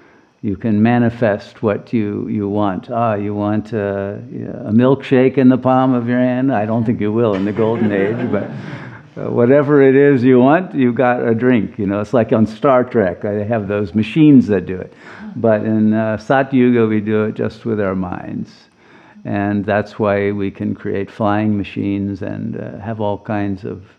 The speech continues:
uh, technological capacities that don't come from c-, needing computers and other modern technological apparatus, 'cause it's all done totally wi-, within consciousness itself.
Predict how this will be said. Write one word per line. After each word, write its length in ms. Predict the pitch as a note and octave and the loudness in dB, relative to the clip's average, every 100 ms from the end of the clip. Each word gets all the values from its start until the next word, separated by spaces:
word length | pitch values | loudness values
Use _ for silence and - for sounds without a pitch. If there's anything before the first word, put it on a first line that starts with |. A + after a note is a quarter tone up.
| - | -14
uh, 160 | - A2+ _ _ _ _ _ _ - A#2+ | -14 -16 _ _ _ _ _ _ -4 -2
technological 1000 | A#2+ A2+ G#2 G#2+ A2 - G#2+ - A2 G2 | 0 0 2 2 0 -4 -10 -8 -8 -6
capacities 920 | - G#2+ A#2 B2+ C#3 - G#2 G2+ F#2+ | -8 -8 -2 -2 -2 -4 -4 -2 -2
that 140 | A#2 A#2+ | -2 2
don't 300 | D#3 D3+ C#3+ | 4 4 2
come 320 | D3 C#3 B2+ | 2 4 4
from 800 | A#2+ - A#2+ G#2+ G#2 G2+ G2 - - | 4 -2 0 2 0 -2 -2 -6 -10
c-, 60 | - | -2
needing 340 | C3+ B2 A2 G#2+ | 2 4 4 2
computers 880 | G#2+ G#2 A#2 G#2+ G2 G2+ G2+ G2+ G2 | 0 0 -2 0 0 0 -2 -8 -8
and 220 | F#2+ G2 | -6 -6
other 460 | F#2+ G2 G2 G2 | -6 -6 -6 -6
modern 640 | G#2+ A2+ G#2 G#2 G2+ G2+ G2+ - B3 - | -6 -4 -2 -2 -2 -6 -8 -12 -14 -6
technological 840 | A2 G#2 A2 F#2+ F#2+ F#2+ A#2 G2+ | -6 -4 -6 -4 -4 -6 -8 -6
apparatus, 720 | F#2 F#2+ G2 F#2+ G2+ G2 - _ - - - | -6 -4 -2 0 -2 -4 -10 _ -20 -20 -14
'cause 180 | - G2 | -8 -6
it's 180 | G2 - | -6 -6
all 200 | G2 G2 | -4 -4
done 520 | G2 G2 G2 F#2 F#2 - - | -4 -4 -4 -4 -8 -12 -8
totally 480 | G#2+ G2+ F#2 F#2 | -4 -4 -4 -4
wi-, 300 | G2+ A2 A2 | -4 -6 -8
within 400 | - F#2+ F#2 G2+ | -8 -8 -6 -6
consciousness 800 | G#2 - G#2 G2 A2 - - - | -6 -6 -6 -6 -12 -10 -10 -10
itself. 540 | G#2 - - A2+ F2+ | -16 -12 -6 -6 -8